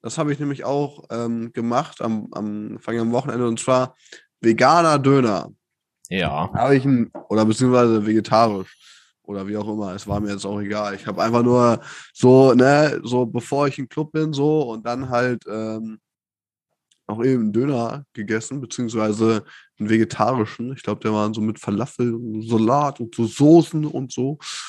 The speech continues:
Speaker 1: Und den
Speaker 2: Mhm.
Speaker 1: habe ich mir dann so reingezogen und, ähm, das war gefühlt besser als ein normaler,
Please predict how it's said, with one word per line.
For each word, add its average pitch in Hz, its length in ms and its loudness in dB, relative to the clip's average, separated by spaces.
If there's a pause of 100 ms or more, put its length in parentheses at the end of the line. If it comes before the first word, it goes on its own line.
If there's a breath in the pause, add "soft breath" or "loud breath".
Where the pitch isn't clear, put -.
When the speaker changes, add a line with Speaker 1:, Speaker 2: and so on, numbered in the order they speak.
Speaker 1:
Und 180 240 -2
den 107 80 2
Speaker 2:
Mhm. 127 40 2
Speaker 1:
habe 131 120 4
ich 123 100 -4
mir 120 120 -2
dann 117 200 0
so 110 140 2
reingezogen 135 800 -2
und, 107 380 -10
ähm, 107 400 -10 (1160)
das 107 200 -6
war 120 200 4
gefühlt 170 720 0 (500 soft breath)
besser 147 640 2
als 123 440 -2
ein 110 80 -8
normaler, 120 840 0